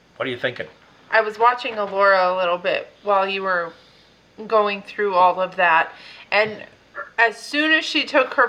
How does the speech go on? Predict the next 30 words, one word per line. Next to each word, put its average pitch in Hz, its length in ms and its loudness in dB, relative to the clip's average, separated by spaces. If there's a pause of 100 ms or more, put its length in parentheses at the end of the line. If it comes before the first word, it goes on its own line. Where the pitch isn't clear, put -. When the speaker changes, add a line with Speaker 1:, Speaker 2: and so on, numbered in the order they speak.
(120)
Speaker 2:
first 233 340 2
sip, - 320 2 (280)
she 254 260 -6
sat 247 540 0
back 247 300 2
in 233 160 -2
her 214 260 0
chair 175 840 2 (420)
and 220 300 0
looked 233 420 2 (320)
up, - 340 2 (220)
not 233 280 4
at 311 140 2
the - 80 -16
ceiling, 254 580 0
but 214 280 2
looked 220 320 2 (140)
up 180 380 2
like 196 480 0 (920)
I 226 160 4
was 196 260 -8
not 196 400 2
prepared. - 1040 -6 (640)
What 226 260 6
was 233 180 2
going 220 300 2
on 202 280 4
in 208 100 -8
your 180 120 -6
head? 185 360 0